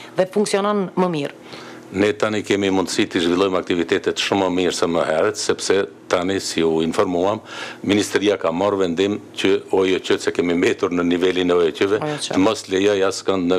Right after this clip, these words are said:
Speaker 2: bibliotekë të mbaj aktivitete letrare ose aktivitete
Speaker 1: Mhm.
Speaker 2: tjera që u habetëm ne. Patëm një kërkesë,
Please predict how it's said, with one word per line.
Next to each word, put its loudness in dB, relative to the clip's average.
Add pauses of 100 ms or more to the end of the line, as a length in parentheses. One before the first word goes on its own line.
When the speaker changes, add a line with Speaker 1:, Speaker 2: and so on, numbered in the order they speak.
Speaker 2:
bibliotekë 0 (240)
të -4
mbaj 2
aktivitete -2
letrare 0 (280)
ose -4
aktivitete -2
Speaker 1:
Mhm. -6
Speaker 2:
tjera 2 (280)
që -2
u 4
habetëm -2
ne. -4 (540)
Patëm 0
një -2
kërkesë, -2